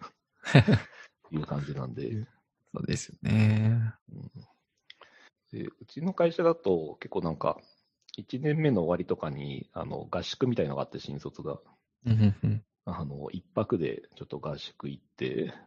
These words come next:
Speaker 2: まあ、お勉強しながら、
Speaker 1: うん。
Speaker 2: えー、夜はちょっと同期と語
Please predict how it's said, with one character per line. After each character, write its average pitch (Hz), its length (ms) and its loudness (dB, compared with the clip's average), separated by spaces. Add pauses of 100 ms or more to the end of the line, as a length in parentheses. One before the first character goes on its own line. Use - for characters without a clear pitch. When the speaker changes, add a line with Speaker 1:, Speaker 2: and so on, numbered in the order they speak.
(300)
Speaker 2:
ま 87 100 -6
あ、 - 20 -4
お 76 100 -4
勉 76 240 -6
強 78 160 -8
し - 140 -10
な 67 100 -4
が 67 120 -4
ら、 67 180 -2
Speaker 1:
う 117 40 8
ん。 98 240 10 (400)
Speaker 2:
え 95 60 -6
ー、 80 120 -4
夜 73 220 0
は 65 100 -4
ち - 120 -10
ょ - 20 -6
っ - 120 -20
と 67 340 -8
同 - 160 -2
期 - 120 -16
と 73 100 -8
語 - 120 -8